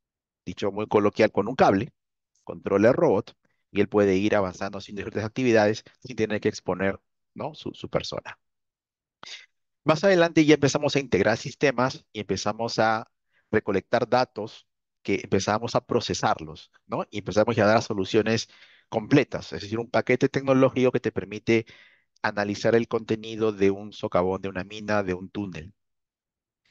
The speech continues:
Eh, luego empezamos ya a trabajar con sistemas un poco más puntuales, como por ejemplo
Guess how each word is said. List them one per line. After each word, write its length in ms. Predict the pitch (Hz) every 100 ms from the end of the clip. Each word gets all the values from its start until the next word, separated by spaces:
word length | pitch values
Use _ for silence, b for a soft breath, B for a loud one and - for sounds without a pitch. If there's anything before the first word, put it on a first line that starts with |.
| B B B B -
Eh, 320 | 95 92 - -
luego 260 | 143 226
empezamos 480 | 247 160 151 160 147
ya 320 | 131 139 -
a 120 | - 107
trabajar 480 | 113 98 101 123
con 160 | - 123
sistemas 340 | - 113 120 -
un 40 |
poco 200 | 123 127
más 300 | 123 127 - _ _ _ _ _ _ _
puntuales, 580 | 123 120 190 185 117 -
como 180 | 110 104
por 140 | 104
ejemplo 540 | - 135 127 135 143